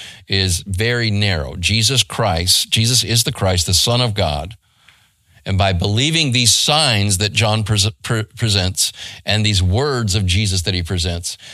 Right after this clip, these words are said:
then you can have life in his name.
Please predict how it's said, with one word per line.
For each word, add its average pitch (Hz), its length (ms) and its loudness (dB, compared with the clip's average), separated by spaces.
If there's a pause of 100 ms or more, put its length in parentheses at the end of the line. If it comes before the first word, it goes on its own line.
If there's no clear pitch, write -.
(160)
then 110 360 0
you 104 300 0
can 110 160 -2
have 98 160 0
life 95 340 0
in 90 80 -4
his 90 240 -4
name. 82 320 -4